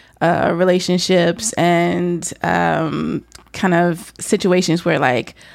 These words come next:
"Oh, my ex-boyfriend dumped me, so I'm gonna fuck his dad and fall in love with his dad." <laughs> Like, those are all part of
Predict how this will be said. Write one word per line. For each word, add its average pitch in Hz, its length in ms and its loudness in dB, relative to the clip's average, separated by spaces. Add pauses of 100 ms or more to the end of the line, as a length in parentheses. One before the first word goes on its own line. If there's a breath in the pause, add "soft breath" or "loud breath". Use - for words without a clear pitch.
(300 loud breath)
"Oh, 202 140 4
my 196 240 2
ex-boyfriend 175 640 0
dumped 175 260 0
me, 170 160 2
so 175 160 0
I'm 170 100 2
gonna 170 160 0
fuck 170 220 -4
his 175 160 -4
dad 151 380 2
and 170 100 0
fall 165 220 -2
in 165 80 -4
love 170 120 -4
with 180 120 -6
his 185 120 -4
dad." - 480 -2 (100)
<laughs> 330 60 4
Like, 196 300 -4
those 196 340 0
are 202 120 2
all 113 260 0
part 214 380 -4
of 214 340 -4